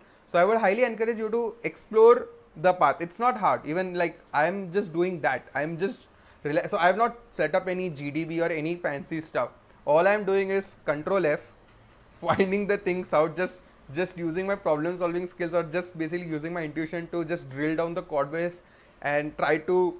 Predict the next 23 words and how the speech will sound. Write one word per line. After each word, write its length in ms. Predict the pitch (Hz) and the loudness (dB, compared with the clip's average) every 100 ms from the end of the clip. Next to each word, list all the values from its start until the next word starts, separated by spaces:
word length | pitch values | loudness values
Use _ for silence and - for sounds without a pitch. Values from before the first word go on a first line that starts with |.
| - | -12
make 220 | 147 170 - | -4 -4 -6
sense 420 | - 156 170 180 | -2 -2 0 0
out 220 | 160 156 | 0 2
of 240 | 170 156 | -2 -2
this 180 | 151 156 | -6 -6
very 420 | 147 147 165 156 - - _ | -4 -2 -2 -4 -8 -20 _
seemingly 460 | - - 262 262 269 | -8 -2 2 2 4
complicated 520 | 226 202 208 214 214 | 4 4 2 2 2
looking 220 | 208 208 | 2 -2
code. 140 | 208 208 | -4 -2
But 140 | 208 | -2
it 140 | 208 202 | -4 -6
is, 120 | - | -10
trust 300 | - 175 175 | -2 -2 -2
me, 80 | 190 | -10
it's 260 | 175 - | -10 -10
really 480 | 147 175 185 208 190 - _ _ - | -2 0 0 -6 -8 -18 _ _ -10
very 320 | 131 170 214 | 2 4 4
simple 380 | 214 202 180 185 | 2 -4 -4 -2
to 100 | 185 | -2
go 180 | 160 160 | -2 -4
through 200 | 170 165 | -2 -2
this, 320 | 151 156 | -2 -4